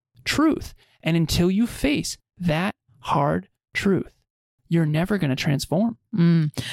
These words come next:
Speaker 2: So the way our listeners can see when this might be happening, this meaning the truth is being kinda skirted around. It's like, we've talked about this before in, in multiple podcasts, I feel like, if not, definitely advent, events.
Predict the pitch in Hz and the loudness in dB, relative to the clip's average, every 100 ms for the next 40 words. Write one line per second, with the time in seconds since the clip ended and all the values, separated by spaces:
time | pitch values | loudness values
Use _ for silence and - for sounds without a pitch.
0 | - - 196 180 185 190 196 220 180 170 | -8 -2 0 0 2 2 2 2 2 2
1 | 170 165 165 156 160 151 151 151 143 - | 2 2 0 2 2 2 4 4 2 2
2 | 143 - 147 143 139 147 139 139 151 139 | 0 0 0 0 0 2 4 4 2 2
3 | 160 143 143 139 143 - 160 - 156 165 | 2 4 4 2 0 -4 -8 -2 0 0
4 | - 175 156 165 147 160 147 139 143 143 | 0 0 0 0 0 0 0 0 0 -2
5 | - 143 135 135 - - 139 - 156 - | -2 0 0 0 0 0 0 0 -2 0
6 | 165 - 214 - 277 226 - 160 175 160 | 0 2 -2 -2 -2 -2 -2 -2 0 2
7 | 151 143 160 156 147 143 _ - 175 180 | 2 0 2 2 2 -2 _ 0 0 0
8 | 160 - _ - 135 135 143 - 147 143 | -4 -6 _ -8 -6 -2 -2 0 -2 0
9 | 139 143 - - 156 _ - - 180 175 | -2 -4 -10 -16 -18 _ -10 -2 2 2
10 | 147 - 151 147 165 147 147 147 139 135 | 0 -2 -2 0 2 2 0 -2 0 -2
11 | - - 147 143 151 147 196 | -2 0 2 2 2 2 2